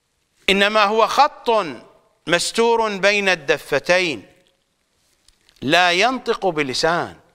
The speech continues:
إنه كتاب صامت، مصحف، لا ينطق بلسان ولا بد له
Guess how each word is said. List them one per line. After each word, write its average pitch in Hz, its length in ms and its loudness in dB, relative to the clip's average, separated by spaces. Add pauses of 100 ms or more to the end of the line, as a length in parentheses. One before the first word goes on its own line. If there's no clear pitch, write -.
(300)
إنه 226 600 0
كتاب 202 540 -2
صامت، 190 600 -4
مصحف، 160 400 -4 (1900)
لا 202 220 2
ينطق 285 420 0
بلسان 254 720 2 (540)
ولا 190 420 2
بد 226 420 -4
له 208 360 2